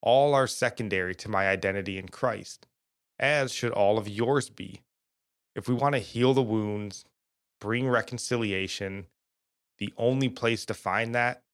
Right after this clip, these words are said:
is allowing Christ to take precedent in all of our lives. And our psalm today comes from Psalms eighty-six, verse six and seven. "Give ear, O Lord, to my prayer.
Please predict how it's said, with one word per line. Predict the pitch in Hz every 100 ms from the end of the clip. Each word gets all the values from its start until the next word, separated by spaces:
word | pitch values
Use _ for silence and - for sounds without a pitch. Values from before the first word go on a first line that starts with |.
| _ _
is | 107
allowing | 98 98 101 98 92
Christ | - 104 117 120
to | -
take | - 101 -
precedent | - 110 - 117 120 120 _ 101
in | - -
all | 110 101 92
of | 90
our | 87 92
lives. | 92 - - - - _ _ _ _ _ _ _ _ _ _ _ _ _ _ _ _ 107
And | 104
our | 98
psalm | - 107 127
today | 127 131 139 147 - _
comes | 113 101
from | 101 95
Psalms | - 104 101 98 - _
eighty-six, | 110 110 107 - - 139 - - - _
verse | 95 98 98
six | - 104 - -
and | 95
seven. | - 107 110 123 127 _ _ _ _ _ _ _ _ _ _ _ _ _
"Give | 127 127 131
ear, | 135 131 117 104
O | 107 113
Lord, | 113 113 104 95 95 -
to | 107
my | 95
prayer. | 98 - 98 90 -